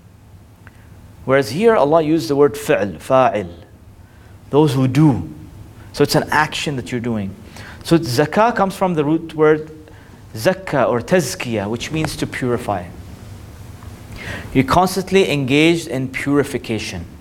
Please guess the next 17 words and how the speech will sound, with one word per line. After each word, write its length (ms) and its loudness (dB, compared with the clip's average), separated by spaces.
And 120 2
so 320 4
you 120 4
have 180 4
khushu' 340 6
in 80 4
salah, 480 4
high 240 4
iman, 580 4
you're 80 4
stay-, 400 2
staying 300 2
away 160 6
from 240 2
lahu, 420 2
useless 440 4
talk. 400 0